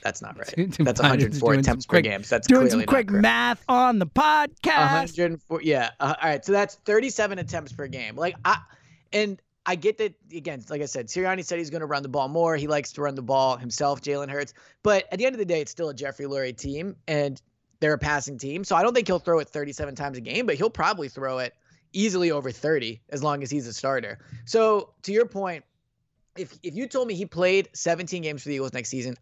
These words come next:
Speaker 1: I think he hits the over. But because of the other things, and then all, obviously the factor for injury, I would probably bet the under if I had to bet one of them.
Speaker 2: Yeah, that's where I'm at too. A hundred percent agree.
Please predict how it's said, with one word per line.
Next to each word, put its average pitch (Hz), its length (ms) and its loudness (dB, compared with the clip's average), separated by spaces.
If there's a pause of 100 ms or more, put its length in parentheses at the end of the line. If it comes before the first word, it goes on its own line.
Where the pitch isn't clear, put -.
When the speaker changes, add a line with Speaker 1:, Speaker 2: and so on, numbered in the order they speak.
Speaker 1:
I 139 140 0
think 135 180 -8
he 123 80 -6
hits 123 180 -4
the 110 140 -6
over. 95 320 -10 (360)
But 196 260 4
because 214 320 0
of 240 80 -2
the 190 120 -2
other 160 240 -2
things, 156 440 -10
and 147 60 -8
then 147 100 -4
all, 151 240 2
obviously 147 320 -2
the 139 80 -6
factor 135 360 -6
for 127 140 -12
injury, 135 420 -6 (480)
I 180 200 4
would 196 240 -2
probably 170 380 0
bet 131 300 -8
the 123 140 -12
under 117 220 -12
if 104 120 -14
I 117 60 -4
had 107 140 -6
to 110 60 -14
bet 107 260 -12
one 117 160 -16
of 127 60 -18
them. - 180 -20 (180)
Speaker 2:
Yeah, 147 220 4 (200)
that's 180 240 2
where 202 120 6
I'm 160 120 4
at 147 160 0
too. 143 220 2
A 139 140 2
hundred 139 260 6
percent 135 260 4
agree. 113 300 -4